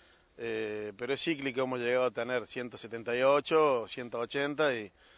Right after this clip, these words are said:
y, y bueno, hay momentos que, que hay un poquito menos porque se secan y paren, y, pero la idea es, en el futuro, cuando sobren las boquillonas, tratar de mantenerlo siempre lleno para sacarle provecho a la, a la,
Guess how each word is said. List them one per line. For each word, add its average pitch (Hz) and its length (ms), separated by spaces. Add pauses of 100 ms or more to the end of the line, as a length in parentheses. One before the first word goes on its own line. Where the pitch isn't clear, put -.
(260)
y, 107 480
y - 40
bueno, 113 280
hay 123 120
momentos 120 400
que, 104 320 (580)
que 117 120
hay 120 160
un 110 120
poquito 123 340
menos 175 340
porque 113 260
se 120 120
secan 147 500
y 120 100
paren, 139 540
y, 104 320 (400)
pero 101 680 (180)
la 110 180
idea 139 500
es, - 240
en 135 100
el 120 80
futuro, 127 400
cuando 113 180
sobren 143 320
las 131 100
boquillonas, 139 400
tratar 123 240
de 131 40
mantenerlo 123 640 (200)
siempre 127 360
lleno 131 320
para 117 140
sacarle 120 300
provecho 120 400
a 113 40
la, 101 200 (480)
a 110 100
la, 101 480